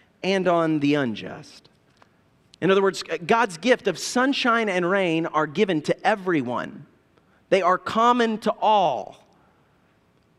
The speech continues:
It's common grace. In the same way, we know that every good and perfect gift comes from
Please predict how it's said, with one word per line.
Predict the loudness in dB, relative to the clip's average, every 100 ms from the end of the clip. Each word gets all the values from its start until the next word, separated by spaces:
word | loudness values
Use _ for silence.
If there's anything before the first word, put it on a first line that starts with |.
| _ _ _ -14
It's | -12
common | -10 -6 0 0 0 -4
grace. | -4 -6 -6 -10 -20 -20 _ _ _ _ _ _ _ _ _ _ _ 0
In |
the | 2
same | 4 2 4
way, | 2
we | 4
know | 4 4
that | 2
every | 0 0 -2
good | 0 0 2 2
and | 0 0
perfect | 0 0 -4 0
gift | 2 0 -6
comes | -4 -2 -2 -6
from | -2 0 0 -2